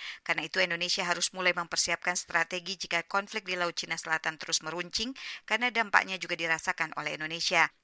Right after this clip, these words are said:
Misalnya terjadi pelanggaran di Laut Natuna Utara, pelanggaran terhadap prinsip-prinsip zona perdamaian dan kebebasan di Asia Tenggara.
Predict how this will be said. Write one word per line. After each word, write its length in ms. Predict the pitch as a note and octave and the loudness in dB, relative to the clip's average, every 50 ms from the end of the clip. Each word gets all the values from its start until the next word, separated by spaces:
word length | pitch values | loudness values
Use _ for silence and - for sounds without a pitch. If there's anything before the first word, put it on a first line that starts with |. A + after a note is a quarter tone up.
| _ - | _ -8
Misalnya 320 | D#3 - D#3+ D#3+ E3 F3 | -4 -2 -2 -2 -2 -2
terjadi 320 | - F3+ E3+ F#3 F#3 D#3 D#3+ | -4 -4 -4 -4 -6 -6 -4
pelanggaran 480 | - D#3+ D#3+ D#3+ E3 F3 F3+ F3+ F3+ | 0 2 4 4 4 2 0 0 -2
di 80 | F3 E3+ | -4 -4
Laut 240 | E3 E3 D#3+ E3 - - | 0 0 0 0 0 -2
Natuna 320 | D#3+ D#3+ - D#3+ D#3 D#3+ D3+ - | -4 -4 -4 -4 -4 -4 -4 -4
Utara, 400 | D3+ - D#3 D3+ D#3+ F3+ A#3 D4+ - _ - | -2 0 2 4 6 4 4 4 0 _ 0
pelanggaran 320 | E3+ E3 D3+ D3+ D#3+ E3+ F3+ | 4 4 4 4 4 2 2
terhadap 320 | F3+ - F3+ E3+ F3 E3 | 0 0 -2 0 0 0
prinsip-prinsip 720 | - F3+ F3 E3+ - F3+ - - E3+ E3+ - - E3+ - - | 0 0 -2 -2 -4 -6 -6 -6 -8 -6 -6 -6 -6 -2 0
zona 240 | F3 F3 F3 E3+ | 0 2 2 2
perdamaian 560 | D#3+ - D3+ D3+ D#3+ D#3+ D#3+ D#3+ D#3+ D#3+ D#3+ C#3+ | 0 -2 -2 0 0 0 0 -2 -4 -4 -4 -2
dan 160 | D#3+ D#3 D#3 | -4 -4 -4
kebebasan 640 | - F3+ E3+ F#3 F#3+ F3 E3+ E3 - D3 D3+ C#3+ D#3 | -6 -4 0 0 0 0 0 -2 -4 -6 -8 -8 -8
di 80 | - | -6
Asia 320 | - D#3 - - D#3 D3+ - | -6 -4 -4 -2 -4 -4 -6
Tenggara. 400 | - D#3 C#3 C#3+ D3 C#3+ C#3+ | -6 -2 0 2 4 4 4